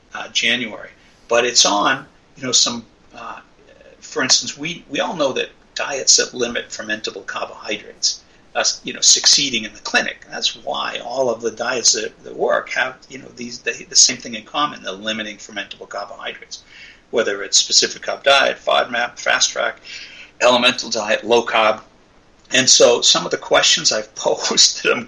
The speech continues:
I need to go and, and speak to are, is, are these diets healthy? You know, because there's a lot of controversy about that.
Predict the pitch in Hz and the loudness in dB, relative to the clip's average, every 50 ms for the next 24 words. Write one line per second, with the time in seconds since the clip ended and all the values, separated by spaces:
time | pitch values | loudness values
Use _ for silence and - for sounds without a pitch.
0 | - - - - - 110 127 120 117 - 117 - 117 113 - 101 107 - - - | -12 -14 -16 -14 -6 0 0 0 0 0 -2 -2 -2 -2 -2 -4 -8 -10 -16 -18
1 | - - _ - 117 - - - - 135 131 - - - 120 113 110 107 - - | -18 -10 _ 0 4 4 4 4 2 0 0 2 0 0 0 0 -2 -4 -8 -16
2 | - - _ _ _ _ - 117 113 110 - - - - _ _ _ _ _ _ | -20 -20 _ _ _ _ -2 0 2 2 0 -2 -6 -10 _ _ _ _ _ _
3 | 156 185 226 - - - - - _ - - - 240 - 240 220 - - - - | 2 4 6 6 4 2 -2 -8 _ -10 -10 -8 -8 -6 -4 0 0 0 0 0
4 | 151 180 180 180 - - - - - - - - - - - - - - _ _ | -4 -4 -6 -6 0 0 2 2 2 -2 -6 -8 -8 -10 -14 -16 -16 -18 _ _
5 | _ _ _ _ _ _ _ _ _ - 139 151 151 - - - 156 151 - - | _ _ _ _ _ _ _ _ _ -4 -4 -4 -4 -4 -2 0 2 4 4 4
6 | - 151 147 151 175 165 - - - - 139 143 147 - 147 123 123 120 113 - | 4 2 2 0 -2 -2 -2 -4 -6 -4 -4 -4 -4 -6 -10 -6 -4 -2 0 0
7 | - 120 104 110 104 101 - 101 95 92 - | 0 0 0 0 -2 -2 -2 -4 -4 -4 -6